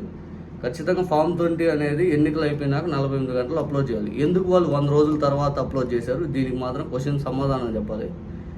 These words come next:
ఎందుకు అప్‌లోడ్ చేయలేకపోయారు? ఫామ్ ట్వంటీ వల్ల మనకి ఎక్కడ ఏ పోలింగ్ ఎంత జరిగింది, ఏ బూత్లు ఎంత, బూత్ లెవెల్ నుంచి మనం ఓటింగ్ ప్రక్రియను తీసుకురావచ్చు. కానీ ఇక్కడ అలా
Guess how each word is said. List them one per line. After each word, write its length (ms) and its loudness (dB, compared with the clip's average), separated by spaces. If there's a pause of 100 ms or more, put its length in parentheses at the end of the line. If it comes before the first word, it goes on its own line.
(280)
ఎందుకు 260 0
అప్‌లోడ్ 280 2
చేయలేకపోయారు? 500 2 (100)
ఫామ్ 280 0
ట్వంటీ 260 2
వల్ల 240 4 (200)
మనకి 360 2 (920)
ఎక్కడ 180 2 (140)
ఏ 40 10 (120)
పోలింగ్ 300 6
ఎంత 140 6
జరిగింది, 420 2 (100)
ఏ 160 2
బూత్లు 300 2
ఎంత, 200 0 (140)
బూత్ 260 2
లెవెల్ 260 6
నుంచి 160 2
మనం 200 4 (160)
ఓటింగ్ 260 2
ప్రక్రియను 420 2
తీసుకురావచ్చు. 520 -4
కానీ 200 2
ఇక్కడ 180 2
అలా 160 6